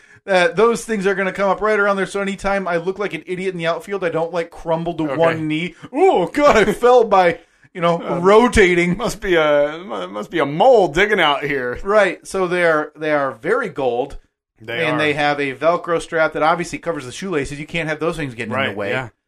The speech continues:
Speaker 1: And I received those today out of the clearance section on eBay, East Bay for thirty-six dollars,
Speaker 2: That's
Speaker 1: Steve.
Speaker 2: impressive. Thirty-six shipped?
Speaker 1: I got that. I also got my knee-high socks.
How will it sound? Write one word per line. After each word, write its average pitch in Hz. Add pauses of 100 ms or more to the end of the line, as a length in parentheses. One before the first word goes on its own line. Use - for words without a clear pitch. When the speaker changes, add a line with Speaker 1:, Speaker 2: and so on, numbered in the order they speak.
(500)
Speaker 1:
And 143
I 160
received 214
those 202
today 175
out 151
of 131
the -
clearance 202
section 196
on 190
eBay, 120
East 165
Bay 113 (540)
for 117
thirty-six 147
dollars, 95
Speaker 2:
That's -
Speaker 1:
Steve. -
Speaker 2:
impressive. 127
Thirty-six 117
shipped? - (220)
Speaker 1:
I 139
got 113
that. 135
I 147
also 127
got 135
my 117
knee-high 131
socks. 135